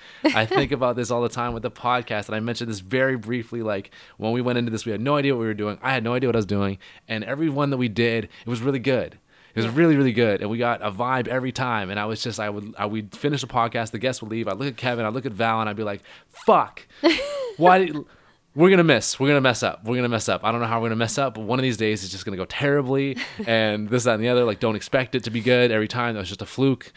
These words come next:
Speaker 1: and then the fluke happened ten times, and now the fluke has happened twenty times, and the fluke's gonna happen eighty more times. And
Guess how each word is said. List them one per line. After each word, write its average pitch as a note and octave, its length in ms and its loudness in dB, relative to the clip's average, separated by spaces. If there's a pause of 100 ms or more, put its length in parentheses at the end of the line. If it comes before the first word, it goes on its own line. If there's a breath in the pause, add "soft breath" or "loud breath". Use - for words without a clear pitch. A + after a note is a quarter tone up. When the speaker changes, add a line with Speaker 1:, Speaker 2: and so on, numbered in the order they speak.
(260 loud breath)
Speaker 1:
and A2 160 -4
then G2+ 200 -4
the F#2 80 -10
fluke G#2+ 240 -6
happened G2 260 -6
ten G2 160 -8
times, F#2+ 420 -8
and F#2+ 60 -14
now F#2 100 -8
the F2 100 -12
fluke G2+ 200 -8
has F#2 80 -12
happened F2+ 280 -6
twenty F#2+ 200 -4
times, F2 480 -6 (240 loud breath)
and F#2 160 -8
the F2+ 60 -8
fluke's G#2 260 -10
gonna F#2+ 140 -10
happen F2 240 -8
eighty F#2 240 -6
more E2+ 180 -8
times. D#2+ 640 -14
And E2+ 480 -10